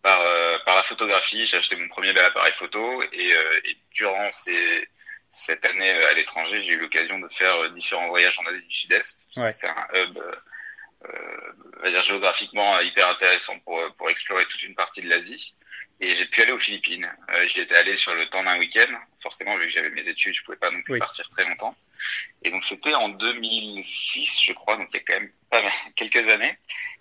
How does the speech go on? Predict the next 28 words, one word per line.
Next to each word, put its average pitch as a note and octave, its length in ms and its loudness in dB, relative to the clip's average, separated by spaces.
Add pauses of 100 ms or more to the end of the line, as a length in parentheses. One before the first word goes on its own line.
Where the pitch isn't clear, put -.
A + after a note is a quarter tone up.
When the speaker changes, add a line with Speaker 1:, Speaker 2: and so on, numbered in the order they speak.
(140)
Speaker 1:
Et, F#2 120 6
euh, F2+ 500 8
et F#2 160 0
j'y F#2+ 140 -2
étais F#2+ 220 4
allé G#2 180 4
quelques F#2+ 340 0
jours, A2+ 220 -2
j'avais F2 200 -2
trouvé F2 200 -4
ça D#2 140 -2
génial G2+ 420 4
et - 80 2
je - 100 -4
m'étais - 280 -4
dit, F#2+ 200 -2
un F2 100 0
jour, G2 180 -4
j'y F#2+ 80 0
retournerai, F#2+ 460 2
mais - 120 2
je - 120 0
prendrai F2 220 -2
plus - 200 -18
de F#2+ 80 -12
temps. - 240 -10 (680)
Et, E2 140 -4
euh, D#2+ 1000 2